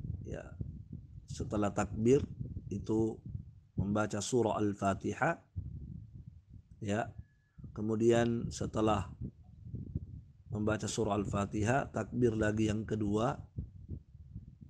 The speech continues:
kemudian membaca salawat, seperti salawat yang dibaca ketika sholat, ketika tahiyat.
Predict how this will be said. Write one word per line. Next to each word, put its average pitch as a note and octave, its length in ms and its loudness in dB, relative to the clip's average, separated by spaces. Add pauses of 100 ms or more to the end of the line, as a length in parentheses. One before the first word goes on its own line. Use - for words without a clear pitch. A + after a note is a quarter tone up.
kemudian A2 720 2 (560)
membaca G#2 480 0
salawat, G2+ 560 4 (1400)
seperti - 560 -2
salawat G#2 560 2
yang G#2 160 -2
dibaca G2+ 400 0
ketika G#2 480 -2
sholat, G#2+ 400 2 (400)
ketika G2 320 -4
tahiyat. G2+ 560 0